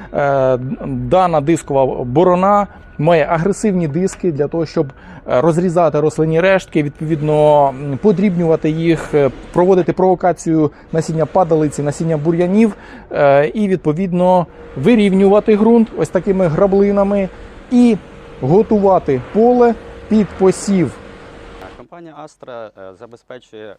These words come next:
Speaker 2: всіх працівників сільського господарства необхідною технікою для посіву, збору урожаю, для обробки ґрунту і задовольняє всі їхні потреби. У нас ви можете знайти і оприскувачі, і плуги,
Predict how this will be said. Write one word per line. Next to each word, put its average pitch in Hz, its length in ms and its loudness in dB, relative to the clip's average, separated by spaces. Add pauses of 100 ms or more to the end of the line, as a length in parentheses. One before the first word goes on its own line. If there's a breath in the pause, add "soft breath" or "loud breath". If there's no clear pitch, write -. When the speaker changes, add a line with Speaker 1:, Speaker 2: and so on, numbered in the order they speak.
(140)
Speaker 2:
всіх - 240 -20
працівників 107 520 -20
сільського 107 320 -20
господарства 104 560 -20
необхідною 101 440 -20
технікою 95 500 -20 (280 soft breath)
для 135 140 -16
посіву, 98 460 -20
збору 110 400 -20
урожаю, 107 580 -18
для 104 160 -20
обробки 104 420 -20
ґрунту 139 440 -20 (280 soft breath)
і 107 140 -20
задовольняє 117 500 -20
всі - 180 -20
їхні 117 220 -20
потреби. 98 400 -20
У 92 80 -20
нас 147 220 -20
ви 117 60 -20
можете 107 340 -20
знайти 98 480 -20
і 107 220 -20
оприскувачі, 135 800 -20
і 117 100 -20
плуги, 113 420 -20